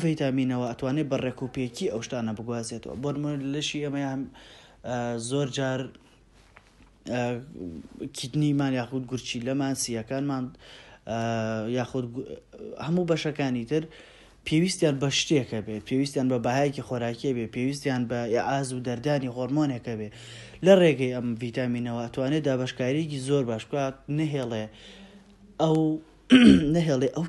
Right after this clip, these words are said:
کیمیکال مەسنجەرانەی کە ئەگوازرێنەوە بەناو دەمارەخانەکانە بگۆڕێن. بۆ نمونە ئێمە پێویستمان بە خەوە هۆرمۆنێک دەرەدرێت،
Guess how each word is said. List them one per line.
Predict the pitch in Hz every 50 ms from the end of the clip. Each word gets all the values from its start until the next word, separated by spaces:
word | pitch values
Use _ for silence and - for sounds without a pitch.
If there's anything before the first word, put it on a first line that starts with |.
| -
کیمیکال | - - 180 170 147 139 - 127 123 123
مەسنجەرانەی | 123 120 - - 127 117 123 117 113 117 120 131 139 135 123 -
کە | 135 120 110 104
ئەگوازرێنەوە | 117 110 123 120 123 123 139 175 180 170 143 123
بەناو | 135 127 127 123 120 131
دەمارەخانەکانە | 120 120 123 120 123 - - 123 120 120 113 123 123 131 147 156 156
بگۆڕێن. | 151 131 135 117 110 107 104 - - - - - - - -
بۆ | 156 147 151
نمونە | 151 147 143 143 147 139 139 147 156 - - - - - - - - - - - -
ئێمە | 143 143 139 139
پێویستمان | - 135 135 143 143 - 147 135 135 131 131
بە | 139 131 131
خەوە | - - 147 127 120 120 131 156 175 - - - - 131
هۆرمۆنێک | 131 127 127 127 143 143 143 143 131 135 135
دەرەدرێت، | 143 135 131 123 120 117 127 139 165 170